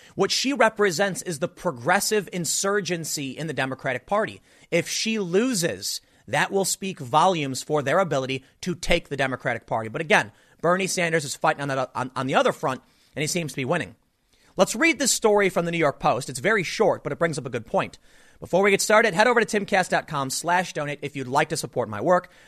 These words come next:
There are several ways you can give, but the best thing you can do is just share this video. I, I often, I say this every time, I hope we can break some echo chambers, but we probably can't. So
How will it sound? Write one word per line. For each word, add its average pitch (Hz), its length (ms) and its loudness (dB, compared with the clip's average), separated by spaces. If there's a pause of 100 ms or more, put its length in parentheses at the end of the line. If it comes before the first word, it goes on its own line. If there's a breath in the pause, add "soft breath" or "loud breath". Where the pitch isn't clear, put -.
There 165 80 2
are 180 40 4
several 208 440 4
ways 175 200 4
you 139 60 -6
can 143 160 -6
give, 147 220 0
but 143 80 -12
the 175 60 -10
best - 320 2
thing 240 200 0
you 214 140 -2
can 196 200 -2
do 151 300 0 (380 loud breath)
is 185 200 2
just - 400 2
share 208 320 4
this 175 160 -2
video. 107 360 -6 (880 soft breath)
I, 214 180 8 (100)
I 208 120 8
often, 214 320 4
I 170 80 4
say 233 140 2
this 220 140 0
every 196 140 4
time, 196 220 2
I 151 80 4
hope 190 260 2
we 196 80 2
can 151 140 -4
break 165 220 2
some 143 160 -4
echo 185 220 -2
chambers, 185 540 -2
but 139 240 0
we 156 60 -4
probably 247 520 6
can't. 233 520 8
So 170 540 2